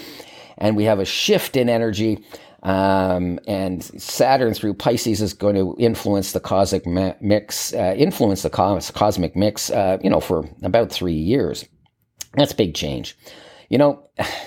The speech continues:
<sighs> if you're, uh, if you're a Piscean, you might wanna just do a quick inventory of life and see what you need to clean up or clean out,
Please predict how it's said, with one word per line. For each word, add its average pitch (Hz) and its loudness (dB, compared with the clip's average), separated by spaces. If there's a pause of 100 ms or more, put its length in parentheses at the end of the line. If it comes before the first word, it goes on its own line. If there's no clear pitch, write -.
(120)
<sighs> - -18
if 185 0
you're, 117 2
uh, 82 2 (1200)
if 196 0
you're 131 4
a 101 2
Piscean, 98 0
you 101 2
might 117 2
wanna 98 0
just 95 -6 (600)
do 180 4
a 120 -2
quick 101 -2
inventory 107 2
of 85 2
life 98 2
and 78 -4
see 107 2
what 95 2
you 90 2
need 90 2
to 82 -4
clean 90 2
up 92 0
or 85 -2
clean 85 -2
out, 80 -2